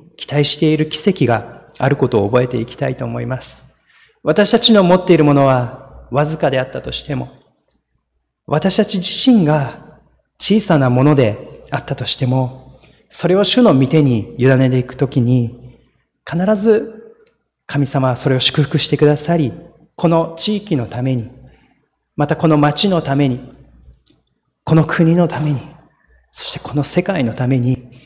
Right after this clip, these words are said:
用いてくださるのだということを信じていきたいと思います。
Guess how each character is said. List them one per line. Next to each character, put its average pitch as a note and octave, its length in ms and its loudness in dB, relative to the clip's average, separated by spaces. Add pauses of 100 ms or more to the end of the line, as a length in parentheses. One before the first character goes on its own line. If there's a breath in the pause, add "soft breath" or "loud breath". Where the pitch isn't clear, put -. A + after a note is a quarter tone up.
(400 soft breath)
用 A2 100 -8
い - 20 -10
て D3 260 -4
く D#3+ 100 0
だ D#3 100 2
さ F#3 140 -2
る F3+ 80 2
の E3+ 100 2
だ C#3 200 -2
と - 200 -8
い C3+ 40 0
う B2 40 -4
こ C#3 140 0
と E3+ 140 4
を - 760 0
信 - 280 2
じ C#3 160 0
て - 640 -8
い - 60 -14
き - 100 -6
た C3+ 120 0
い B2 60 -2
と B2+ 80 -8
思 A2+ 160 -6
い A2+ 40 -6
ま A#2+ 140 -6
す。 - 280 -18